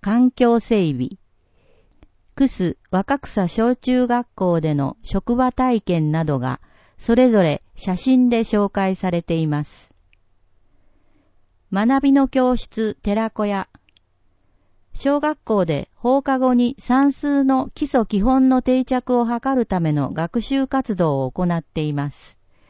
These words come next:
ここには森中央小学校と塚脇小学校での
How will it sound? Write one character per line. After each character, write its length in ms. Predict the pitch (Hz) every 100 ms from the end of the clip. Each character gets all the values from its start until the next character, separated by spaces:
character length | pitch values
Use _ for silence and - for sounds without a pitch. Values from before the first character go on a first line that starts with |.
| _ _ _ _ _ _ _
こ 100 | 240
こ 120 | 269
に 120 | 247
は 220 | 170 147 -
森 280 | 185 233 262
中 280 | - 269 269
央 200 | 262 254
小 280 | 262 254
学 200 | 247 247
校 240 | - 190 175
と 300 | - 147 -
塚 260 | - - 254
脇 300 | 262 - 247
小 220 | 247 247
学 240 | 240 247 -
校 220 | 180 165
で 160 | 156
の 240 | 147 139